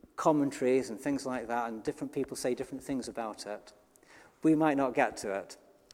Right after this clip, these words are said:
Thanks. <laughs> Um, Graham's just held up a thing that says, "Take five minutes more." Well, um, sorry, folks. Blame Graham afterwards, but thank you. Um, there is a right answer.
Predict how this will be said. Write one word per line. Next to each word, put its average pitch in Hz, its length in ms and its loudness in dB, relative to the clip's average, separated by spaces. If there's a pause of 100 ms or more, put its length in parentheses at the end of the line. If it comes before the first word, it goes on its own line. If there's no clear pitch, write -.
(240)
Thanks. - 400 -10 (640)
<laughs> - 40 -10 (560)
Um, 143 320 8 (500)
Graham's 139 340 4
just - 200 -2
held 139 180 6
up 113 100 -4
a 120 40 -4
thing 127 200 2
that 120 80 0
says, 120 240 2
"Take 127 260 2
five 131 300 8
minutes 135 380 2
more." 120 280 8
Well, 117 260 6
um, 110 100 -4 (160)
sorry, 131 260 2
folks. 117 440 -4 (260)
Blame 151 240 12
Graham 127 340 10
afterwards, 117 560 2
but 123 160 -2
thank 120 280 0
you. 104 100 -4 (640)
Um, 170 260 6 (1600)
there 175 120 10
is 220 120 12
a 226 60 8
right 208 220 6
answer. 180 440 -2